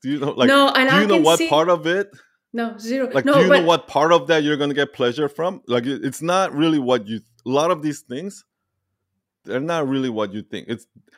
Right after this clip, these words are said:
Speaker 1: like saying,
Speaker 2: See what
Speaker 1: "Oh,
Speaker 2: you
Speaker 1: I would
Speaker 2: mean,
Speaker 1: like to
Speaker 2: yeah.
Speaker 1: have a podcast," blah, blah, blah. That's like saying, "Oh, oh, I would like to write a book and I would like to," <laughs> like, here's the thing, okay?
Speaker 2: Mm-hmm.
Speaker 1: I think it's, this is so important.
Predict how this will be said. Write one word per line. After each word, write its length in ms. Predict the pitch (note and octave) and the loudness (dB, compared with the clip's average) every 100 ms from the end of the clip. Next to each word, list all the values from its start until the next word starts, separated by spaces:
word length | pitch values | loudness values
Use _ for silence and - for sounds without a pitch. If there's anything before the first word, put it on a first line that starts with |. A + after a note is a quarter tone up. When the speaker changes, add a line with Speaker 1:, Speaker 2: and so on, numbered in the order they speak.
| _ _ - | _ _ -2
Speaker 1:
like 160 | C3 C3 | -2 0
saying, 240 | F#3+ - | -2 0
Speaker 2:
See 40 | D#3 | 2
what 80 | |
Speaker 1:
"Oh, 60 | D3+ | 0
Speaker 2:
you 60 | C#3+ | 0
Speaker 1:
I 20 | |
would 60 | C#3 | -2
Speaker 2:
mean, 60 | D#3 | 0
Speaker 1:
like 100 | D#3 | -2
to 60 | C#3 | -2
Speaker 2:
yeah. 40 | |
Speaker 1:
have 80 | C3+ | -4
a 60 | B2 | -4
podcast," 380 | B2+ A#2 C3 A#2+ | -6 -6 -8 -8
blah, 100 | A#2 | -10
blah, 120 | A#2 | -6
blah. 140 | D3 B2+ | -6 -2
That's 300 | A#2 C#3 E3+ | -2 -2 -4
like 160 | D3 | -6
saying, 300 | - C3+ B2 | -6 -8 -6
"Oh, 340 | A2+ C3+ G#2 F#2 _ _ _ _ - | -4 -4 -4 -8 _ _ _ _ -2
oh, 140 | B2+ | 0
I 140 | A#2 C3+ | 2 2
would 160 | D#3 | 2
like 160 | D3 C3+ | 0 -2
to 80 | B2 | 0
write 180 | A#2+ A2+ | 0 0
a 60 | |
book 460 | G2 B2+ C#3+ C#3+ - | -2 -2 0 -2 -4
and 160 | G#2+ | -6
I 60 | G#2 | -4
would 140 | A#2 | -4
like 220 | B2 A2+ - - | -4 -6 -8 -8
to," 280 | A2+ G#2+ F#2+ - _ _ _ | -6 -6 -10 -18 _ _ _
<laughs> 400 | _ _ _ C3 | _ _ _ -4
like, 240 | B2 G#2 - _ _ _ _ _ | -4 -6 -20 _ _ _ _ _
here's 220 | - G#3+ F#3+ | 4 4 4
the 100 | E3 | -2
thing, 300 | F3+ B2 F#2 | 0 -2 -4
okay? 300 | - B2+ G3 - - | -4 -4 -4 -16 -14
Speaker 2:
Mm-hmm. 360 | A#3 A3+ A#3+ C#4 - _ _ _ _ _ _ _ _ _ _ _ _ _ _ _ _ _ _ _ _ _ _ _ _ _ _ _ - | -10 -6 -6 -6 -12 _ _ _ _ _ _ _ _ _ _ _ _ _ _ _ _ _ _ _ _ _ _ _ _ _ _ _ 0
Speaker 1:
I 120 | D3+ | 2
think 160 | G#3 | 4
it's, 180 | F3+ - - | 2 0 -8
this 180 | D#3 D#3 | -6 -4
is 120 | D3+ | -4
so 120 | C3+ | -4
important. 420 | A2 - E2+ - | -4 -6 -10 -12